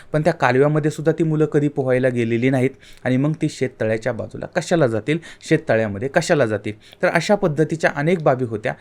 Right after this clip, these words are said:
की ज्या संशय निर्माण करत होत्या. त्यामुळे हे प्रकरण दिसतंय तसं नाही, याच्या पाठीमागं घातपात असण्याची शक्यता आहे. त्या पद्धतीने तपास करावा, अशी माहि-, जी आंद-, माग-, मागणी जी आहे, ती आंदोलनकर्त्यांनी केली आणि या मागणीला नंतर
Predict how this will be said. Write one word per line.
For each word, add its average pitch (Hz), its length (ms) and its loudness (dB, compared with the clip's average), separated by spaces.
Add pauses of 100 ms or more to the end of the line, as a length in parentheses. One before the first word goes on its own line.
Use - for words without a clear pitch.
(220)
की 135 60 -4
ज्या 156 160 0
संशय 135 400 -4
निर्माण 120 320 -4
करत 180 300 2
होत्या. 110 240 -6 (320)
त्यामुळे 165 280 4
हे 147 120 0
प्रकरण 135 480 -2
दिसतंय 120 380 -4 (100)
तसं 110 300 -8
नाही, 135 300 -2 (320)
याच्या 131 280 0
पाठीमागं 120 600 -4
घातपात 113 420 -4
असण्याची 110 400 -6
शक्यता - 400 -8 (120)
आहे. 147 220 -2 (320)
त्या 156 100 2
पद्धतीने 123 500 -4
तपास 113 340 -8
करावा, 127 300 0 (280)
अशी 139 280 -4
माहि-, 113 440 -6
जी 117 140 -6
आंद-, 123 360 -4
माग-, 117 280 -2
मागणी 117 400 -2
जी 127 80 -2
आहे, 131 100 -2 (280)
ती 165 40 -2
आंदोलनकर्त्यांनी 120 840 -4
केली 147 360 2 (300)
आणि 127 300 0 (840)
या 147 180 2
मागणीला 117 540 -2
नंतर 113 420 -4